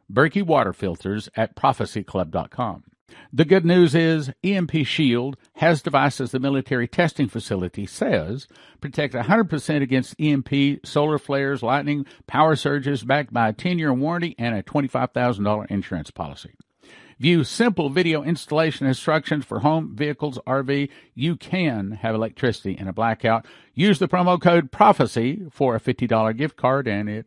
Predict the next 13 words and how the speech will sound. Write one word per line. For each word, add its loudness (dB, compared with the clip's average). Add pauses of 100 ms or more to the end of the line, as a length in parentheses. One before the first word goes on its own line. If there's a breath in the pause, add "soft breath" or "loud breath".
helps -10
your -8
prophecy -4
club. -18 (1080)
In 0
twenty 2
seventeen, 2
I 2
memorized 0
the 0
book -2
of -4
Revelation. 0